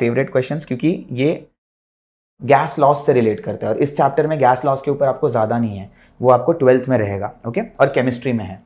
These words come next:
So, a gas at nine hundred degree Celsius is cooled until both its pressure and volume are halved।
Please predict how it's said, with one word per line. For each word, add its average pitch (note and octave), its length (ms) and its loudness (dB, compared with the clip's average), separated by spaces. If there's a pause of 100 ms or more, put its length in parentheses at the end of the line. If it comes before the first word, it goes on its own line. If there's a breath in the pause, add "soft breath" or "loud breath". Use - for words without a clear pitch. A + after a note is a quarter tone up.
(300)
So, G#2+ 140 -12 (600)
a C#3 140 2
gas G3+ 260 4 (220)
at D3+ 260 -4
nine D#3+ 220 -2
hundred E3+ 260 0
degree C3+ 240 0
Celsius B2 400 -4
is - 100 -8 (220)
cooled G3 340 4 (600 soft breath)
until C#3 400 0 (420)
both F#3+ 400 2 (160)
its D3 180 -6 (140)
pressure B2 400 0 (200)
and C#3 280 0
volume A#2 400 -2 (120)
are C#3 200 -2
halved। - 500 2